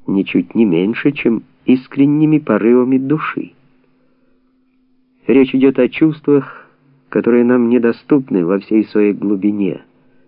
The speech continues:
но они частично отражаются в поступках, в установках сознания, необходимых для того или иного чувства. Понятно, что тем самым я задаю метод,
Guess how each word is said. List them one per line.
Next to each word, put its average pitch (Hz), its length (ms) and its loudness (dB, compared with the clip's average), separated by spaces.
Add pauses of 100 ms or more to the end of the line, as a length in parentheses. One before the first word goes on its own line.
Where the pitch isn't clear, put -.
(460)
но 80 80 -2
они 104 240 2
частично 117 640 -2
отражаются 104 680 -2
в - 100 -12
поступках, - 920 -4
в 104 40 -4
установках 107 640 -2
сознания, 117 680 -2 (520)
необходимых 107 680 -2
для 92 140 -6
того 95 280 0
или 90 220 0
иного 98 360 -2
чувства. - 600 -6 (1700)
Понятно, 123 460 0
что - 260 -4
тем 95 200 -4
самым 123 480 0 (360)
я 101 240 -2
задаю 113 460 0
метод, 139 500 0